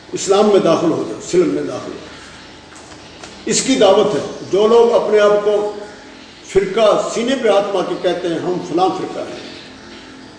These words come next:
ان کا کیا تعلق ہے؟ "ان الذین فرقوا دینہم لست منہم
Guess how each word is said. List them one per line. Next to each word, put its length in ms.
ان 220
کا 440
کیا 160
تعلق 300
ہے؟ 240
"ان 200
الذین 400
فرقوا 420
دینہم 520
لست 260
منہم 420